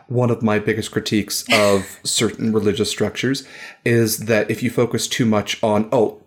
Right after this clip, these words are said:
Speaker 1: doomsday is this day,"
Speaker 2: Mm-hmm.
Speaker 1: you're not going to focus at all on advancing humanity and advancing culture. I think that's one of the biggest issues with modern conservatism, is it is very much founded in evangelical thought, which has an end date in mind,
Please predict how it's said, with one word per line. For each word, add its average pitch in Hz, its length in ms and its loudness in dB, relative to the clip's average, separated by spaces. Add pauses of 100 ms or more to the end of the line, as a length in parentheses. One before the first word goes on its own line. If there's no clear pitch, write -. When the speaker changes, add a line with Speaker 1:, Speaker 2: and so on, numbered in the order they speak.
(120)
Speaker 1:
doomsday 131 400 4
is 101 220 0
this 135 220 2
day," 135 360 2
Speaker 2:
Mm-hmm. 240 260 2
Speaker 1:
you're 113 120 2
not 120 240 2
going 123 120 4
to 110 60 0
focus 110 600 0
at 113 260 -2
all 107 400 4 (240)
on 120 140 2
advancing 107 560 2
humanity 101 520 2
and 101 120 0
advancing 101 480 -2
culture. - 440 -4 (260)
I 113 100 -4
think 110 160 -2
that's 110 200 -2
one 107 100 2
of 98 60 -2
the 104 60 0
biggest 101 320 -4
issues 104 580 -2
with 107 440 0
modern 107 280 0
conservatism, 113 800 0 (220)
is 113 220 0
it 110 80 0
is 98 100 -2
very 107 200 2
much 104 180 -2
founded 101 480 0 (100)
in 104 420 0
evangelical 107 560 0
thought, 104 340 -2
which 107 160 -2
has 110 460 2 (200)
an 113 280 2
end 123 360 2
date 107 360 0
in 104 220 2
mind, 107 440 0